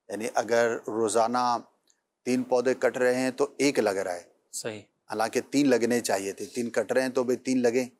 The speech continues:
Speaker 1: تاکہ balance برقرار رہے۔ تو اتنا زیادہ، مختلف تحقیقات ہوتی ہیں، کہیں کم ہوگا، کہیں زیادہ ہوگا، لیکن مجموعی طور پر پوری دنیا میں درخت لگانے کا ریشو کم اور کاٹنے کا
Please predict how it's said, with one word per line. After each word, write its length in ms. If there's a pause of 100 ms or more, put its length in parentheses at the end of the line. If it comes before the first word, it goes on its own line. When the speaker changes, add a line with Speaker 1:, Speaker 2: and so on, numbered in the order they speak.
(200)
Speaker 1:
تاکہ 380 (420)
balance 420
برقرار 480
رہے۔ 160
تو 260
اتنا 500 (140)
زیادہ، 500
مختلف 440
تحقیقات 540
ہوتی 280
ہیں، 80
کہیں 260
کم 240
ہوگا، 280 (500)
کہیں 160
زیادہ 280
ہوگا، 240
لیکن 340
مجموعی 500
طور 220
پر 220
پوری 240
دنیا 320
میں 180 (600)
درخت 360
لگانے 440
کا 160
ریشو 300
کم 280
اور 100
کاٹنے 460
کا 180